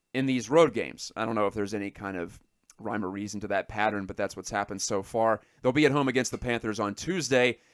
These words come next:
Sidney Crosby, we haven't heard yet. This is Monday morning. They haven't practiced yet on Monday. So from all that I've heard from, uh, Josh Yohe, my colleague at D K Pittsburgh Sports,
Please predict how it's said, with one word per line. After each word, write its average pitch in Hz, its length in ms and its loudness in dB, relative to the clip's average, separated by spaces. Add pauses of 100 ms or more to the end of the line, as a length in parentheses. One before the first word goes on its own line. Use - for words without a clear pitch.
(220)
Sidney 156 260 0
Crosby, 160 580 4 (180)
we 131 140 -2
haven't 131 240 2
heard 135 240 2
yet. 127 240 2
This 120 140 -8
is 113 80 -8
Monday 113 240 0
morning. 110 320 0
They 107 80 -2
haven't 101 160 -6
practiced 101 420 -4
yet 101 80 -4
on 95 100 -4
Monday. 95 420 -4
So 98 360 -2 (520)
from 131 280 -2
all 147 160 6
that 139 120 6
I've 110 180 4
heard 135 420 4
from, 110 340 0
uh, 101 160 0
Josh 110 340 0
Yohe, 110 220 0
my 101 140 -2
colleague 104 400 -2
at 95 100 -6
D 104 140 -8
K 101 180 -4
Pittsburgh 98 460 -8
Sports, 107 540 -2